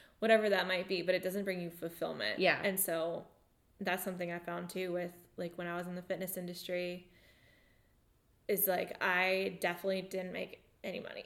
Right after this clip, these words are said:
Speaker 1: <laughs>
Speaker 2: Yeah.
Speaker 1: Like, I mean, I made a salary, but it was a very small salary. And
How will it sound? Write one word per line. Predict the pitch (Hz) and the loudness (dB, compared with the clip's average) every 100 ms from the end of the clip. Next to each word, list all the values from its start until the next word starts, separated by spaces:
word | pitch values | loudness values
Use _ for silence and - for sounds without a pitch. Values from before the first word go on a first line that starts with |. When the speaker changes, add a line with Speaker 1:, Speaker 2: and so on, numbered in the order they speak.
| - | 4
Speaker 1:
<laughs> | 202 - - | 4 4 2
Speaker 2:
Yeah. | 233 262 | 6 10
Speaker 1:
Like, | 254 208 - | 10 8 8
I | 262 | 10
mean, | 247 | 10
I | 240 | 8
made | 226 226 | 6 2
a | 196 | 2
salary, | - 185 170 165 | 4 4 4 2
but | 175 | 4
it | 180 170 | 4 6
was | 170 170 - - | 2 -2 -8 -6
a | 175 | -2
very | 170 170 170 | 0 0 -2
small | 170 185 185 180 | -6 -6 -6 -6
salary. | - - - - - - | -4 -2 -2 -2 -4 -4
And | 175 95 95 - | -2 -2 -2 -6